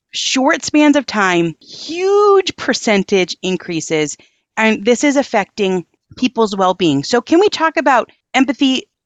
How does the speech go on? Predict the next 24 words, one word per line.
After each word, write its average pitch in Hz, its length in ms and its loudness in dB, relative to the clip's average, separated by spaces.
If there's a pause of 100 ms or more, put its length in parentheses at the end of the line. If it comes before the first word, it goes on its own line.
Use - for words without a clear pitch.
I 247 80 -2
probably 269 440 0
have 226 160 2
never 220 380 2
had 220 180 -2
a 208 40 -2
conversation 190 600 -4
with 160 100 -2
a 160 60 -4
parent 156 340 -4
about 156 240 -6
empathy, 143 440 -10 (440)
although 196 600 2 (200)
I 196 100 0
know 180 140 2
the 175 80 0
word, 269 440 4
I 196 80 -2
know 185 160 2
what 175 100 2
it - 80 0
means, 214 540 0 (480)
and 214 160 2
yet 214 180 2